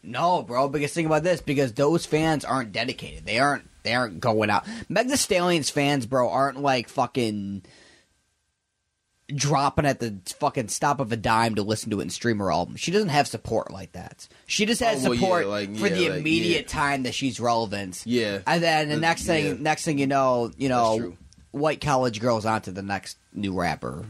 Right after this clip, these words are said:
Speaker 1: Ice Spice or whatever like that.
Speaker 2: No, yeah, that's, I guess you're right.
Speaker 1: But Ed Ali Choppa's got a female fan base, though, that, like, actually listens to hip hop.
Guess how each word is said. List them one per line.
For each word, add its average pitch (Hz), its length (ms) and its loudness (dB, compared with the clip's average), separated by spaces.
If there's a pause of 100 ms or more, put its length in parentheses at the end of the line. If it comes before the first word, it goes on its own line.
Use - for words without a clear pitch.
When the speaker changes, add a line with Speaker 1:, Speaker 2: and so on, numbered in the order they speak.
Speaker 1:
Ice 98 220 2
Spice 90 420 0
or 85 80 0
whatever 82 320 -4
like 78 260 -8
that. 71 380 -8
Speaker 2:
No, 113 160 -4
yeah, 95 180 -4
that's, 101 260 -6 (260)
I 147 100 0
guess 127 260 -2
you're 156 100 -10
right. 160 160 -2
Speaker 1:
But 180 260 2
Ed 170 160 2
Ali 196 200 2
Choppa's 170 420 0
got 139 140 4
a 120 40 -2
female 151 380 2
fan 135 320 0
base, 120 280 -4
though, 113 240 -2
that, 117 160 -2
like, 113 240 0
actually 117 560 0
listens 104 680 -2 (420)
to 123 200 2
hip 110 200 -2
hop. - 320 -6